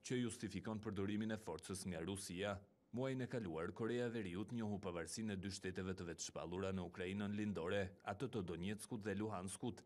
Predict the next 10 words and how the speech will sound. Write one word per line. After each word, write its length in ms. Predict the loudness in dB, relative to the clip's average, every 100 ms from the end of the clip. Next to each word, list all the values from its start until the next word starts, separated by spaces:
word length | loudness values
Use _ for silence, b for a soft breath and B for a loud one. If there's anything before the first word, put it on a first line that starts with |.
| -14
duke 240 | -6 0 2
u 80 | 0
zotuar 480 | -2 -4 0 2 2
të 140 | -2 -4
thellojë 320 | 0 0 0
miqësinë 340 | -2 -4 -2 -2
e 60 | -2
saj 160 | -4
me 160 | -2 -4
Moskën. 480 | -4 -6 -2 -2